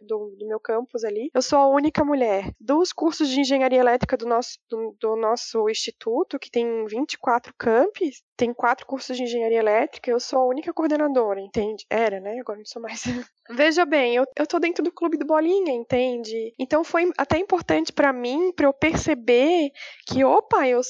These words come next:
realmente eu sou mulher, eu sou engenheira, qual é o meu lugar,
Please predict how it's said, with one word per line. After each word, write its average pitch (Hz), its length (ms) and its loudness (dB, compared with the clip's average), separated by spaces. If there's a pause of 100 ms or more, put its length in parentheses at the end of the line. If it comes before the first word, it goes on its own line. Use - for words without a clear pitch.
realmente 262 560 0
eu 269 80 2
sou - 160 -2
mulher, 247 480 2
eu 190 120 2
sou 269 280 0
engenheira, 240 760 0
qual 311 240 2
é 403 100 2
o 311 80 2
meu 262 160 4
lugar, 247 720 0